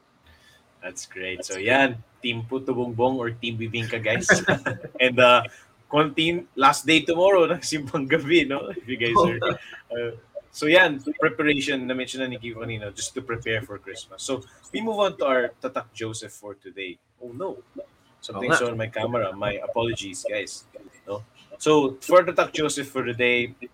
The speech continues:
Speaker 1: you know, Kiko, if I were to, like, if may sinabihan, if nagsabi sa akin na, if you were to travel back in time,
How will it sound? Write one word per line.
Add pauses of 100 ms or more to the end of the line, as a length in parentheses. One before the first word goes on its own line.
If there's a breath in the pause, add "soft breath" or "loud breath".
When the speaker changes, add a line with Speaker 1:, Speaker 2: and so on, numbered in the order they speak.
(140)
Speaker 1:
you
know,
Kiko,
if
I
were
to, (160)
like, (160)
if
may
sinabihan,
if
nagsabi
sa
akin
na, (420 loud breath)
if
you
were
to
travel
back
in
time,